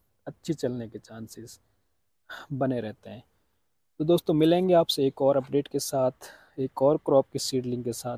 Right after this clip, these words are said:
तब तक आप सेफ रहिए और अपनी फैमिली के साथ सुरक्षित रहिए, चैनल के साथ बने रहिए। अगर आपने अभी तक इस चैनल को सब्सक्राइब नहीं किया है तो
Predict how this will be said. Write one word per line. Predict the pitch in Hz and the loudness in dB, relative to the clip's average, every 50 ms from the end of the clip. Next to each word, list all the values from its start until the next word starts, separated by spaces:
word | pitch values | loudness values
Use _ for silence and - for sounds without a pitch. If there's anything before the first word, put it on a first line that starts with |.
| 127 _ | -12 _
तब | - 117 _ | -14 -14 _
तक | - 120 - - | -12 -12 -8 -6
आप | 120 117 - _ _ _ _ _ _ - | -8 -8 -8 _ _ _ _ _ _ -12
सेफ | - - - 160 156 165 160 - - | -10 -6 -2 0 2 2 0 0 0
रहिए | 156 151 151 156 156 156 160 160 135 | 2 4 4 4 4 4 2 2 0
और | 120 120 117 117 | -2 -4 -2 -2
अपनी | 117 113 _ 120 120 120 | -6 -8 _ -12 -14 -14
फैमिली | _ - 139 127 127 123 117 120 | _ -8 -6 -4 -4 -4 -6 -8
के | 117 _ 113 | -10 _ -14
साथ | - - 117 113 117 _ _ _ _ _ _ _ _ _ _ _ _ _ _ _ _ _ - | -14 -14 -14 -14 -16 _ _ _ _ _ _ _ _ _ _ _ _ _ _ _ _ _ -14
सुरक्षित | - - - 147 143 131 - - 156 147 - | -14 -4 -2 -2 -2 -2 -4 -6 -6 -6 -2
रहिए, | 147 151 151 156 160 | 0 0 0 0 -2
चैनल | 147 - 147 127 127 123 123 | -2 -2 -4 -4 -2 -6 -6
के | - 139 | -8 -10
साथ | - - 127 120 123 _ _ _ _ _ _ _ _ - | -10 -8 -8 -8 -8 _ _ _ _ _ _ _ _ -10
बने | 131 135 147 147 143 | -6 -4 -2 -2 0
रहिए। | 147 151 147 147 | 2 2 2 2
अगर | 143 135 135 131 | 0 0 -2 -2
आपने | 135 135 135 135 | -4 -6 -6 -8
अभी | 127 131 165 | -6 -6 -6
तक | 160 - 170 170 | -4 -2 -2 -2
इस | 160 - - | -2 -4 -4
चैनल | 165 156 156 156 | -6 -6 -6 -8
को | 143 - | -10 -10
सब्सक्राइब | 139 - 139 131 - - 139 135 131 131 | -12 -12 -14 -14 -8 -4 -4 -4 -2 -4
नहीं | 127 127 120 | -6 -8 -10
किया | _ - 113 110 | _ -16 -16 -16
है | 110 | -16
तो | - _ - 113 | -18 _ -20 -20